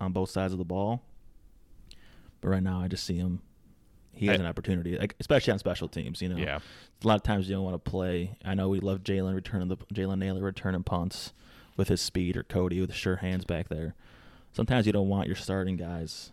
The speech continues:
Speaker 1: to really be out there catching the ball, uh, open themselves up to get hit. I think Julian Barnett with his athleticism, and I, watch his high school stuff, man. It's in-, it's
Speaker 2: It's
Speaker 1: insane.
Speaker 2: insane.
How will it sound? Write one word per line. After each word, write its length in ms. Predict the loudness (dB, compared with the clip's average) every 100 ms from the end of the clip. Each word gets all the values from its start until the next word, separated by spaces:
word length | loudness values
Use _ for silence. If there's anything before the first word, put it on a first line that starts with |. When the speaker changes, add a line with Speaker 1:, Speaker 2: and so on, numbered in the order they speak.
| -20 -12
Speaker 1:
to 80 | -4
really 180 | 0 0
be 260 | 0 -2 0
out 140 | -2
there 140 | -4
catching 320 | -2 -4 -2 -4
the 40 |
ball, 420 | -2 0 0 -2 -12 -20 -20 -18 -10 -10 -4
uh, 240 | -2 -2 -2
open 220 | -2 0
themselves 400 | 0 0 -2 0
up 140 | -2
to 80 | 0
get 140 | -2
hit. 240 | 2 0 0 -6 -20 -20 -20 -18 -20 -18 -18 -18 -18 -18
I 40 |
think 240 | -2 0 0 -6 -20 -20 -20 -20 -2
Julian 200 | 2 4
Barnett 240 | 2 2
with 140 | 2 2
his 160 | 0
athleticism, 580 | 0 0 0 2 0 0
and 220 | 0 2 4
I, 140 | 2 0 -6 -8 -6
watch 280 | 2 4 4
his 100 | 2
high 140 | 2
school 180 | -2 -4
stuff, 320 | -6 -6 -6
man. 160 | -4 -2
It's 180 | -2 -2
in-, 160 | -4 -4
it's 120 | -2
Speaker 2:
It's 200 | -2 0
Speaker 1:
insane. 160 | 0 0
Speaker 2:
insane. 460 | 2 2 2 0